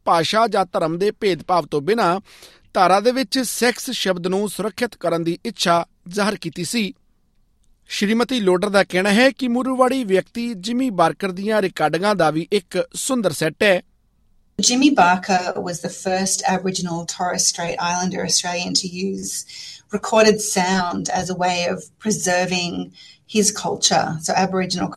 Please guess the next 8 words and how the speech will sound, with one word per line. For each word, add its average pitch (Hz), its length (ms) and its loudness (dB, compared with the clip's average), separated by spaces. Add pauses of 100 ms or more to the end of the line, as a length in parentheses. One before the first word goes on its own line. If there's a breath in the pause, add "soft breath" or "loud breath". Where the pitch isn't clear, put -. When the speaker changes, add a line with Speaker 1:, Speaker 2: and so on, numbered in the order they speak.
Speaker 2:
culture. - 600 -2 (500 loud breath)
Um, 185 180 0 (460)
and 196 280 0
this 220 180 0
is 226 140 -4
a - 60 -6
collection 185 520 2 (120)
that - 220 -2